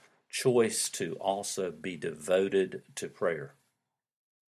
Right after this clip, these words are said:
If I'm going to have an exciting relationship with God, I have to be devoted in prayer. And how do you do that? How do you express real devotion in prayer? Do you have to get down on your knees?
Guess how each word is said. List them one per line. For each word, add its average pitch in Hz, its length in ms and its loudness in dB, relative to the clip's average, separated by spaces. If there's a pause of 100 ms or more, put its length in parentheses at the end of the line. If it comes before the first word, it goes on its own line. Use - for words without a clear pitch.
(200)
If - 120 -6
I'm 95 160 2
going 101 220 0
to 87 60 -6
have 95 180 0
an 80 80 -4
exciting 113 760 4
relationship 82 680 -4
with 78 140 -14
God, 87 220 0
I 117 60 0
have 143 200 2
to 135 80 -4
be 139 140 2
devoted 120 560 2
in 117 140 -4
prayer. 135 300 -2 (720)
And 95 140 -6
how 120 160 2
do 120 60 -2
you 104 100 -4
do 113 220 -2
that? 143 320 0
How 120 160 2
do 123 80 0
you 110 320 -2
express - 720 -2 (120)
real 117 300 2
devotion 101 540 -2
in 85 180 -8
prayer? 117 340 -2 (960)
Do 101 100 -8
you - 60 -8
have 101 200 2
to - 60 -20
get 87 100 -4
down 82 220 -4
on 76 140 -10
your 73 120 -14
knees? 160 600 -4